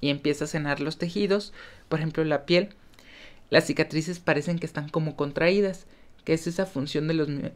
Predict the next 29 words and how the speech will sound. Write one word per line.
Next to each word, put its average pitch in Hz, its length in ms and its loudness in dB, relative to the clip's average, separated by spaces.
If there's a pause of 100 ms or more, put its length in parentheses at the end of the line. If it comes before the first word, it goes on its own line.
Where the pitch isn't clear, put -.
miofibroblastos 135 880 -2
como 127 280 -2
de 127 100 2
unir 143 400 2
los 135 220 -2
tejidos, 131 500 -4
¿sale? 160 360 -2 (100)
Una 165 220 2
vez 175 420 2 (2250)
que 123 460 2 (140)
ya 147 320 8
se, 180 180 -4
se - 640 -10
secretan 156 580 0
todas 160 160 4
las 170 140 -2
fibras 180 280 -2
colágenas 190 440 -2
necesarias, 233 680 -2
pues 160 120 -2
se - 120 -2
relaja 147 460 2
esto - 360 0 (520)
y 180 100 0
vuelve 151 320 4
a 139 80 -4
su - 140 -12
estado - 360 -6
normal. - 480 -8